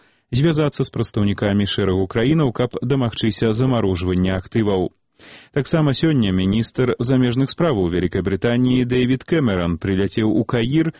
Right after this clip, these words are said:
і стаў адным з першых заходніх лідараў, які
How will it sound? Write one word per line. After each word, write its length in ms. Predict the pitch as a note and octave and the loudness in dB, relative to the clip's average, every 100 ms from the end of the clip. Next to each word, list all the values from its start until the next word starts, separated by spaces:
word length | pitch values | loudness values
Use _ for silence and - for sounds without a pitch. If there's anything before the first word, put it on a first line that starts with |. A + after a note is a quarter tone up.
| _ _ - | _ _ -6
і 80 | D#3+ | -4
стаў 400 | - D3+ D3 - | 0 2 2 0
адным 480 | - A#2+ A#2+ C3 A#2 | 0 -2 0 0 0
з 160 | - | -4
першых 560 | - D3+ G2+ - F2+ - | 0 0 0 -4 -6 -4
заходніх 640 | G2+ G#2+ G2 A2 G2 G2+ | -2 -2 0 0 0 0
лідараў, 400 | C3 D3+ D#3+ E3 | 0 2 2 2
які 400 | B2+ G#2 B2 A#2+ | 2 0 0 -2